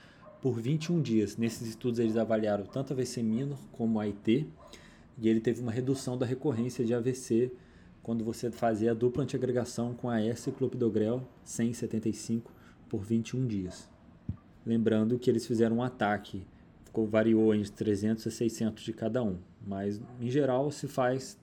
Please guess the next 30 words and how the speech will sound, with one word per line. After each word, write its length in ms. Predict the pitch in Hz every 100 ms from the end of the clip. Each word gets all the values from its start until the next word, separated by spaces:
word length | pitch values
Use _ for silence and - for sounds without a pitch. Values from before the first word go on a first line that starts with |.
| -
trezentos 420 | 123 117 110 110
de 80 | 120
A 80 | 110
S, 220 | 120 131
trezentos 440 | 123 110 104 104 123
de 280 | 110 104 101 - - -
clopidogrel 640 | - 110 120 110 107 104 107
ataque, 420 | - 110 151 -
se 120 | -
o 20 |
paciente 400 | - 104 101 110
não 80 | 104
usava 260 | 101 107 131
antes, 320 | 123 147 - -
e 80 | 135
depois 560 | 139 139 123 131 - -
deixa, 420 | 117 113 123 117 - - - - -
é, 240 | 113 107 113
cem 320 | - 113 107
setenta 380 | - 107 110 123
e 60 |
cinco. 420 | 120 - 90 - - - - - _ - -
Só 160 | -
pra 120 | 117 135
ressaltar 500 | 131 131 113 113 107
aí 120 | 107
que 80 | -
teve 180 | 107
um 120 | 110 110
trial, 440 | 113 101 120